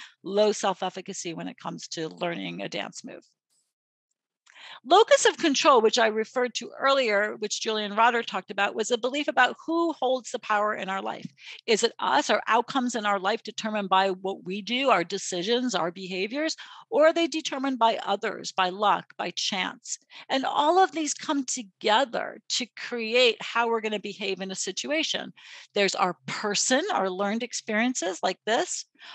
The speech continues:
our behavior that we actually engage in, and the external social context that we're in. If we're in a really supportive environment, you know, we may take more risks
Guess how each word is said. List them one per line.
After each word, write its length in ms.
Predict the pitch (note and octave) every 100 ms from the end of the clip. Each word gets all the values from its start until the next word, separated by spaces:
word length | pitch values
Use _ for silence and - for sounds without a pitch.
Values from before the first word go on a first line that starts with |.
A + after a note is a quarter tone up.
| -
our 140 | B3 A#3
behavior 880 | A#3+ G#3+ A3+ F#3+ G3+ A3+ D4+ F#4 F4+
that 140 | -
we 120 | F#3 F#3
actually 380 | - - F#3+
engage 400 | F3 F#3+ F#3+ A3
in, 220 | C#4+ E4 D#4+ - - -
and 120 | E4+
the 80 | F#4
external 560 | F4+ - C#4+ D4 C#4+
social 440 | C#4+ - A#3 - A#3
context 520 | - A3+ A#3+ G#3 -
that 120 | G3+
we're 160 | G3 G#3
in. 240 | - A#3+
If 120 | F#3+ -
we're 120 | B3
in 100 | A#3+
a 60 | A3+
really 200 | A#3 A#3
supportive 580 | - - - A#3+ A#3
environment, 800 | G#3 G#3 G3+ G#3+ C4 G#3+ F#3 G#3 - _ -
you 80 | G#3+
know, 140 | F#3+
we 180 | F#3 A3+
may 220 | A3 A3
take 220 | - A3 A3+
more 180 | A#3+
risks 520 | C4+ E4 A3 - -